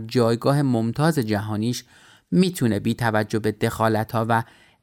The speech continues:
انتقادات ایالات متحده از حکومت‌ها و گروه‌های مارکسیستی در همه جای دنیا حمایت کنه. بر اساس همین،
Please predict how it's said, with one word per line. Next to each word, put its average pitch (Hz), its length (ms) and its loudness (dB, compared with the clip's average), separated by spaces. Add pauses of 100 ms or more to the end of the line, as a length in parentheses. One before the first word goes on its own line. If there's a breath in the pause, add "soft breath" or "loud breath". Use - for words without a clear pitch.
انتقادات 120 800 0
ایالات 113 500 -2
متحده 107 580 -4
از 120 180 -6
حکومت‌ها 113 680 -2
و 131 140 2 (440 soft breath)
گروه‌های 123 420 4
مارکسیستی 113 680 0
در 131 180 -2
همه 131 400 -2
جای 147 220 2
دنیا 107 440 -4 (280)
حمایت 104 420 0
کنه. - 260 -20 (500)
بر 208 140 4
اساس 175 280 2
همین، 156 360 4